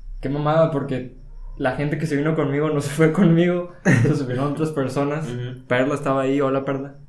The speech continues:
Speaker 2: Hola.
Speaker 1: Y, y nada, que, pues, yo estaba en el copiloto,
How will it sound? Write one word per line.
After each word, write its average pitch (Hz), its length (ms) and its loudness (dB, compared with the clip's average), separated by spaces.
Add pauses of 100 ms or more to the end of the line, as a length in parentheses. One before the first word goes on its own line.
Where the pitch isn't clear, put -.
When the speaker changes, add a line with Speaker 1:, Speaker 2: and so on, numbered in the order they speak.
(180)
Speaker 2:
Hola. 107 400 -10 (240)
Speaker 1:
Y, 123 800 -2 (460)
y 135 100 -4
nada, 135 300 -2
que, 156 100 0
pues, 143 240 -4
yo 135 80 0
estaba 160 920 4
en 147 120 -4
el 139 100 -2
copiloto, 151 680 0